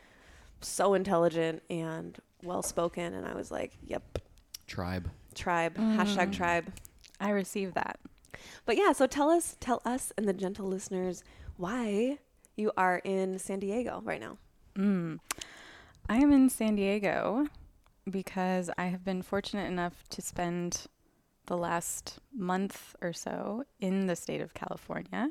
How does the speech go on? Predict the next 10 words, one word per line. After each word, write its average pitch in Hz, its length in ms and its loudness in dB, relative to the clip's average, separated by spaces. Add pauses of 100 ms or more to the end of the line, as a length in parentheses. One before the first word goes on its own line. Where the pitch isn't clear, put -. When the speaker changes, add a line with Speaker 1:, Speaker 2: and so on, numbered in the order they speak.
Speaker 1:
Mm-hmm. 196 580 -6 (840)
Speaker 3:
And 208 720 4 (680)
I 190 720 -2 (340)
<clears throat> - 360 -20
took - 180 -6
a 196 40 2
long 190 360 4
road 175 240 2
trip - 240 -6
yesterday, 190 640 -2